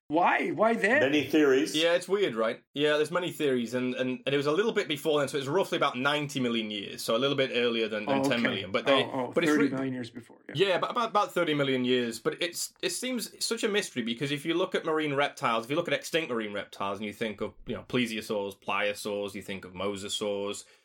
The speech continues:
Speaker 3: some of the ancient crocodile relatives as well, you know, the marine crocs.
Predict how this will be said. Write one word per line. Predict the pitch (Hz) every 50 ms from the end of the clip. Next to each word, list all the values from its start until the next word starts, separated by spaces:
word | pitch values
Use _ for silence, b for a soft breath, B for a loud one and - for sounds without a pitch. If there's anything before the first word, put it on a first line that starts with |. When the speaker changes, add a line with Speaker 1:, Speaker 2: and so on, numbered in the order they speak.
| b b b b -
Speaker 3:
some | - - 143
of | 135 127
the | 127
ancient | 123 123 127 123 - - 117 107 -
crocodile | - - 127 120 - 131 117 117 113 113 113 113 110 110 107 104 -
relatives | 113 117 113 110 107 - - 113 107 104 101
as | 110 98 90 104
well, | 110 110 107
you | 104 104 104
know, | 107 101 -
the | 113
marine | 110 104 101 107 107 101 98
crocs. | - - 110 104 104 - - -